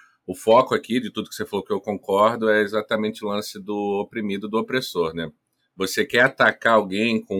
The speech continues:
humor, é, e se você não for desrespeitar, você ataca quem tá no poder, né? Então, no passado, faz piada com o Bolsonaro, agora faz piada com a Lula, com a Lula, com Lula,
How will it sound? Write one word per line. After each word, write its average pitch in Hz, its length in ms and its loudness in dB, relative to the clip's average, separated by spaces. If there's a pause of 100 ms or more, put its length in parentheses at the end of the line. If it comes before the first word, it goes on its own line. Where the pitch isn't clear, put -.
humor, 92 480 2 (560)
é, 82 500 0 (140)
e 85 500 -4
se 101 200 -6
você 98 280 -4
não 104 180 -2
for 113 200 -2
desrespeitar, 101 1000 0 (400)
você - 220 -4
ataca 151 380 0
quem 185 160 -12
tá 202 180 0
no 220 120 -4
poder, 135 460 2
né? 113 120 0
Então, 123 260 0
no 120 140 -4
passado, 143 460 0
faz 220 180 -2
piada 233 320 -4
com 220 60 -4
o 208 40 -4
Bolsonaro, 196 500 0
agora 208 260 0
faz 240 240 -10
piada 247 320 -14
com 226 100 -8
a 208 40 0
Lula, 214 420 2
com 135 420 -2
a 98 60 0
Lula, 87 280 -2
com 170 180 -4
Lula, 165 540 4